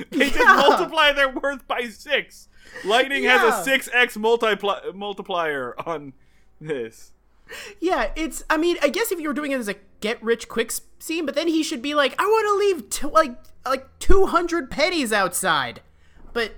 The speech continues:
Speaker 2: no, he's just like, "Ah, yeah, let me just do this magic real quick in our backyard for no gain whatsoever."
Speaker 1: Op-,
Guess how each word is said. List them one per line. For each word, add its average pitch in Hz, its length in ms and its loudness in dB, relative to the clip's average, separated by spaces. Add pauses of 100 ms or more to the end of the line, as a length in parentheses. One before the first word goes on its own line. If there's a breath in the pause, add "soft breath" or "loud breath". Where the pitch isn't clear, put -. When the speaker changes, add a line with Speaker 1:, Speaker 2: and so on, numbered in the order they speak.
Speaker 2:
no, 269 220 0
he's 214 140 -4
just 233 120 -10
like, 226 160 -4 (360 soft breath)
"Ah, 539 260 -4
yeah, 349 200 -2
let 330 160 -2
me 392 80 -2
just 403 220 -6
do 359 120 0
this 339 240 -4
magic 202 600 -2
real 165 300 0
quick 175 340 -8
in 175 80 -6
our 170 120 -2
backyard 175 640 -4
for 147 160 -10
no 151 320 -4
gain 156 400 -6
whatsoever." 131 680 -8 (400)
Speaker 1:
Op-, 254 300 2